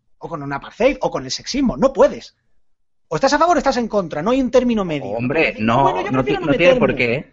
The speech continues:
Speaker 2: no tiene por qué. O sea, el, el protagonista que el hecho de que implique al jugador a tomar decisiones morales, entonces sí que podría ser partido, pero a lo mejor simplemente la historia, o sea, el contexto es solo una excusa para meter el jugador ahí,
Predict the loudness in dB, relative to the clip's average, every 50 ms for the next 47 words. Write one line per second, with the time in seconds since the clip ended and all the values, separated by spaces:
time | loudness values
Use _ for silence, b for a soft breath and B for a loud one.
0 | -10 -6 -4 -2 0 0 0 0 0 0 -2 -2 0 0 2 2 2 2 2 0
1 | 0 -2 -2 -2 0 0 0 0 0 0 -2 -4 -8 -10 -12 -12 -8 -6 -4 -2
2 | -2 -4 -2 -4 -4 -2 -2 -2 0 0 0 0 -2 -2 -2 -2 0 0 0 0
3 | -2 b b b b b b _ _ -2 -2 0 0 2 0 0 0 0 0 0
4 | 0 0 0 -2 -2 0 0 0 0 -2 -4 -4 -4 -4 -4 -4 -6 -4 -2 -2
5 | -2 -2 0 2 2 4 4 4 2 2 0 -2 -2 -2 -2 -2 -2 -2 0 0
6 | 0 0 -2 -2 -2 -4 -4 -4 -6 -8 -6 -6 -6 -6 -6 -6 -4 -4 -2 0
7 | 0 0 0 0 -2 -2 -4 -6 -4 -2 -2 -2 -2 -4 -4 -6 -6 -6 -4 -6
8 | -6 -4 -4 -4 -4 -4 -4 -4 -4 -4 -4 -4 -4 -2 -2 -2 -2 -2 -2 -4
9 | -4 -4 -4 -4 -4 -4 -4 -2 -2 -2 -2 -2 -4 -4 -4 -2 -2 -2 -2 -2
10 | -2 0 -2 b b b b b b _ -6 -4 -2 -2 -2 0 0 0 0 2
11 | 2 0 0 0 0 0 0 0 -4 -2 2 2 4 4 2 0 -2 -4 -2 -2
12 | -4 -4 -6 -6 -4 -2 -2 -2 0 0 -2 -2 -2 -2 -2 -2 -2 -2 -2 -2
13 | 0 2 2 4 4 2 2 2 0 -2